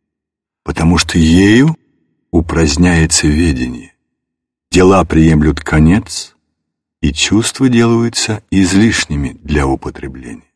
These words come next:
Посему ведение чествуется, в какой мере не сходит от сего предела, и чем более не сходит, тем паче чествуется. И когда достигает земли и земного,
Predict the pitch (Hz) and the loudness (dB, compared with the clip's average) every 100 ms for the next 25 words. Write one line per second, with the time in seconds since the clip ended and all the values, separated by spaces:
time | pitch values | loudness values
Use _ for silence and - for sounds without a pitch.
0 | _ _ _ _ _ _ _ _ _ _ | _ _ _ _ _ _ _ _ _ _
1 | _ _ _ _ _ _ - 73 - 87 | _ _ _ _ _ _ -6 -2 0 4
2 | 98 95 87 101 98 107 110 110 113 _ | 4 4 4 4 2 2 4 2 -2 _
3 | _ _ _ - - 85 78 - 104 95 | _ _ _ -2 2 2 0 -4 -4 -2
4 | 82 - - 80 - 80 - 90 92 95 | -2 -6 -8 -10 -6 -4 2 4 6 6
5 | 98 98 95 - 90 92 - - 82 - | 6 4 2 0 2 2 0 -4 -4 -4
6 | 82 78 82 80 87 92 69 - _ _ | -2 0 -2 -4 -8 -8 -8 -10 _ _
7 | _ _ - - - 82 - 90 87 92 | _ _ -18 -8 -4 0 2 4 4 6
8 | 87 85 85 80 - - 85 78 85 - | 6 6 4 2 -2 -2 2 2 0 -6
9 | _ _ _ _ _ _ _ 73 69 76 | _ _ _ _ _ _ _ -4 -4 -4
10 | 69 - 80 - - - - 62 62 - | -4 -2 -2 -2 -4 -6 -10 -18 -18 -20
11 | - - _ _ _ _ _ _ _ _ | -20 -20 _ _ _ _ _ _ _ _
12 | _ _ - - - 85 - 87 95 98 | _ _ -20 -20 -8 -6 -2 2 2 2
13 | - 98 90 101 98 82 92 92 87 87 | 0 0 2 2 2 2 2 4 6 4
14 | 95 - 80 69 78 78 82 120 85 58 | 2 2 0 2 2 4 2 2 -2 -6
15 | - | -14